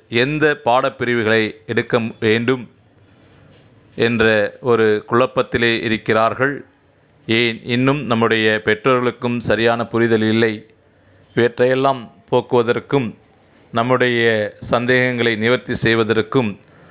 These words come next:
மாணவர்களுடைய எதிர்கால வாழ்வின் நலனை கருத்தில் கொண்டு நம்முடைய பள்ளி நிர்வாகமானது கற்றறிந்த வல்லுநர்களினால் வருகின்ற இருபது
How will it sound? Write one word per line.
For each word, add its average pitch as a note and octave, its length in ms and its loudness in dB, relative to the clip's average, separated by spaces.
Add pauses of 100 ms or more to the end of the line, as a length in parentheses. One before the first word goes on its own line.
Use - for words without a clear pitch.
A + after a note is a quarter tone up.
(260)
மாணவர்களுடைய B2 1200 0 (220)
எதிர்கால B2+ 560 0
வாழ்வின் A2+ 400 0
நலனை A#2 380 0
கருத்தில் A2+ 400 -2
கொண்டு A2+ 560 -2
நம்முடைய G#2+ 320 0
பள்ளி A#2+ 240 0
நிர்வாகமானது A2 1080 0 (720)
கற்றறிந்த C#3 960 0
வல்லுநர்களினால் A#2 1000 0 (720)
வருகின்ற A#2+ 640 0
இருபது C#3 880 0